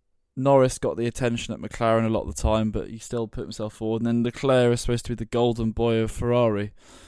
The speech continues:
But Sainz is,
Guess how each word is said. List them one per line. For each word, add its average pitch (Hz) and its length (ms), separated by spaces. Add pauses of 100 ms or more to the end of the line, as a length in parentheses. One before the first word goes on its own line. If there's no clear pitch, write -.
(240)
But 120 400 (1300)
Sainz - 460
is, - 340